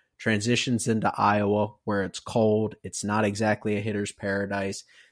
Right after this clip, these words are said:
Lights the world on fire, eleven home runs, twenty-nine games. And then he gets the call up to the bigs, and it gets even better. Eight home runs through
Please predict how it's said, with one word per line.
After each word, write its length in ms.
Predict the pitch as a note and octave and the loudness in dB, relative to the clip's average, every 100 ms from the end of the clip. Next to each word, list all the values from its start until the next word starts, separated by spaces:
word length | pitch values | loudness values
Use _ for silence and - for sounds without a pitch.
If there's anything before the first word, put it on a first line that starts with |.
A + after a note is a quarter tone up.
| _ _ _ _ _ _ _ _ | _ _ _ _ _ _ _ _
Lights 380 | A2 B2 C3+ - | 2 4 4 0
the 100 | A#2 | 0
world 240 | A2 G#2+ | 2 2
on 140 | G#2 | 0
fire, 320 | G#2 G#2 G2+ F#2+ | -2 -2 0 0
eleven 400 | G2 B2 A#2+ A2 | 0 0 0 -2
home 300 | G#2+ G2+ G2+ | -4 -4 -4
runs, 380 | G2 G2+ G#2+ | -6 -6 -10
twenty-nine 680 | - - B2+ A#2 G#2 G2+ G2 | -12 -6 -2 0 0 -2 -4
games. 420 | G2 G2 F#2+ G2+ - - - | -6 -6 -6 -10 -14 -20 -10
And 80 | |
then 80 | C3+ | -2
he 60 | E3 | 2
gets 180 | C#3+ - | 2 2
the 80 | |
call 300 | A#2+ A#2+ A2 | -2 2 2
up 160 | G#2+ - | 2 -2
to 100 | - | -8
the 80 | G2 | -10
bigs, 540 | G#2 G#2+ G#2 F#2 - - | -4 0 0 -2 -6 -6
and 120 | G#2+ | -6
it 180 | G#2+ A#2+ | -6 -6
gets 240 | A#2+ - | -6 -4
even 280 | G#2+ F#2 F#2 | -6 -6 -6
better. 400 | G2 F#2 E2+ B1 _ - | -6 -6 -8 -16 _ -4
Eight 280 | C3 D3+ A2+ | 2 2 0
home 280 | A#2 G#2+ | -2 -2
runs 400 | G2+ G2 F#2+ - - | -4 -6 -8 -12 -12
through 200 | G#2 F#2+ | -10 -10